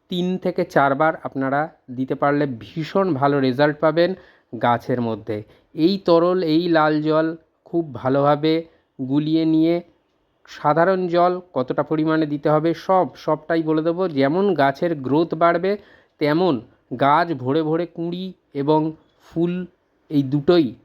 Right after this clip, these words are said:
ভরে উঠবে আপনার বাগানে প্রত্যেকটি গাছে, সেটা যে গাছই হোক, টগর, বেলি বা কামিনী অথবা যে কোনো গাছ, যে কোনো গাছ, জবা, হ্যাঁ, কোনো ক্যাকটাস বা স্যাকুল্যান্ট প্রজাতির গাছ ছাড়া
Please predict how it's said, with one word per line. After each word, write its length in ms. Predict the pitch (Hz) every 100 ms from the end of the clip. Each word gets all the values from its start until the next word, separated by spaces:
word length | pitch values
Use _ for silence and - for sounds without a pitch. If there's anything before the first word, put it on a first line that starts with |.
| _
ভরে 320 | 127 - 139 165
উঠবে 340 | 165 160 165
আপনার 420 | 143 127 139 143
বাগানে 520 | 139 135 143 156 156 190 _ _ _
প্রত্যেকটি 640 | 165 165 _ 180 - - 151
গাছে, 580 | 127 120 - 135 104 - _ _
সেটা 220 | _ 170
যে 160 | 165 180
গাছই 280 | 196 190 180
হোক, 260 | 135 - _
টগর, 320 | 139 135 156 165 _ _ _ _ 127
বেলি 440 | 135 143 151 165 - _ _ _ 127
বা 480 | 131 131 131 131 _ _ _ _ -
কামিনী 500 | 139 143 156 170 185 _ _ _
অথবা 500 | 139 151 143 143 143 - _ -
যে 160 | 139 170
কোনো 260 | 196 175
গাছ, 340 | 117 98 - _ _
যে 160 | 127 147
কোনো 200 | 165 160
গাছ, 180 | 120 113
জবা, 480 | 113 123 127 135 135 131 _ _ _ _ _
হ্যাঁ, 260 | 143 165 226 -
কোনো 240 | 151 151 165
ক্যাকটাস 540 | - 147 - 208 208
বা 120 | 190
স্যাকুল্যান্ট 500 | - 151 170 180 185
প্রজাতির 440 | 180 170 165 170 147
গাছ 380 | 131 131 -
ছাড়া 300 | - 139 185